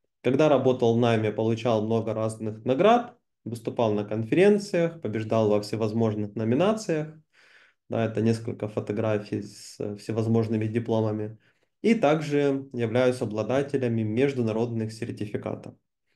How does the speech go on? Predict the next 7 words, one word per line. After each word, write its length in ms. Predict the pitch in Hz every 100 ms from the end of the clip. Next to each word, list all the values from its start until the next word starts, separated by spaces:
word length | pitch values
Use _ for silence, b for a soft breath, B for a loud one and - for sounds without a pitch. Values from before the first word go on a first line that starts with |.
| b b _
Ну 80 | 262
и 20 |
сама 280 | 262 143 147
академия 800 | 127 120 143 156 135 123 120 117 - _
тоже 300 | 120 113 104
уже, 360 | 104 104 101 - -
м, 320 | 113 104